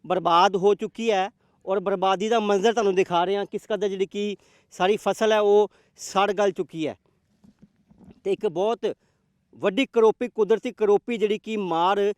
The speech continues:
ਝੱਲ ਰਿਹਾ ਹੈ ਬਲਾਕ ਰਮਦਾਸ ਔਰ ਅਜਨਾਲਾ,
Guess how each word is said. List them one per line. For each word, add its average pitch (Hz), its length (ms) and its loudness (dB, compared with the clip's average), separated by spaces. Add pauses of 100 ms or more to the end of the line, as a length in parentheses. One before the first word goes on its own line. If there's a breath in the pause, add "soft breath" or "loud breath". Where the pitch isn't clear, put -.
(280)
ਝੱਲ 202 220 0
ਰਿਹਾ 196 300 -2
ਹੈ 196 220 -4 (320)
ਬਲਾਕ 180 400 -4
ਰਮਦਾਸ 180 720 0 (440)
ਔਰ 185 160 -2 (120)
ਅਜਨਾਲਾ, 151 480 -2